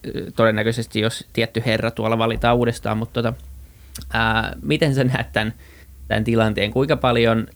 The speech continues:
äm, ehkä niinku mua kiinnostaa vaan se, että kuinka paljon sitä jännitettä on tavallaan ollut olemassa ja kuinka paljon on, on sitä, että, että niinku Donald Trump nyt vaan kun lietsoo jotenkin tätä sillä omalla protektionismillaan ja,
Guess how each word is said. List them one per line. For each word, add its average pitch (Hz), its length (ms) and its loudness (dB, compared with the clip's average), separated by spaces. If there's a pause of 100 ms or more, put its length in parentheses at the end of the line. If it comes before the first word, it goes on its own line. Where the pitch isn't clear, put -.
(120)
äm, 107 540 -4 (380)
ehkä 147 240 -2
niinku 156 300 -4 (120)
mua 156 240 0
kiinnostaa 120 460 0
vaan 120 180 0
se, 123 160 -2
että 117 200 -4
kuinka 156 280 -2
paljon 113 460 0
sitä - 200 -4
jännitettä 120 640 2 (640)
on 113 180 0
tavallaan 110 340 0
ollut 160 280 2
olemassa 123 520 0
ja 117 40 -2
kuinka 139 220 -2
paljon 113 340 2
on, 107 180 -2
on 110 160 -2
sitä, 107 320 -2
että, - 220 -6
että - 200 -8
niinku 107 220 -4
Donald 107 240 0
Trump 104 340 -2
nyt 101 200 -6
vaan 101 260 0 (560)
kun 110 100 0
lietsoo 113 440 2
jotenkin 101 400 0
tätä 104 260 -2
sillä 101 320 0
omalla 107 280 0
protektionismillaan 104 1120 -6
ja, 64 200 -6